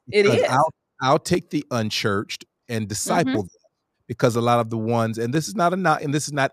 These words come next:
Speaker 2: everybody, so please hear the context from our
Speaker 1: Yep.
Speaker 2: discussion tonight, because sometimes it's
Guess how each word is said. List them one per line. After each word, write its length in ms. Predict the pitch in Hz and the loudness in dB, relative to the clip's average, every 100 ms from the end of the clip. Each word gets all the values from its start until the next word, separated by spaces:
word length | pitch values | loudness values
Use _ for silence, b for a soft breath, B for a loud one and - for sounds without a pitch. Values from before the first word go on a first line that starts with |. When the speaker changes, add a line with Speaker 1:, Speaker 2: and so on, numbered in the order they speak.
| - | -2
Speaker 2:
everybody, 480 | 156 147 120 117 117 | 0 0 2 2 2
so 140 | - | -6
please 320 | - 156 156 | -8 -8 -4
hear 100 | 143 | -4
the 60 | 123 | -6
context 760 | - 131 120 - 110 107 - | -4 -4 -4 -4 -6 -6 -10
from 180 | - 110 | -6 -2
our 80 | 107 | -2
Speaker 1:
Yep. 60 | 98 | -4
Speaker 2:
discussion 480 | 185 202 110 - 95 | -4 -2 -2 -6 -12
tonight, 380 | 98 92 90 87 _ _ _ _ _ - | -10 -8 -8 -10 _ _ _ _ _ -14
because 360 | 123 - 123 | -6 0 0
sometimes 580 | - 143 151 147 139 131 | 2 -2 -2 -2 -2 0
it's 160 | 127 | -4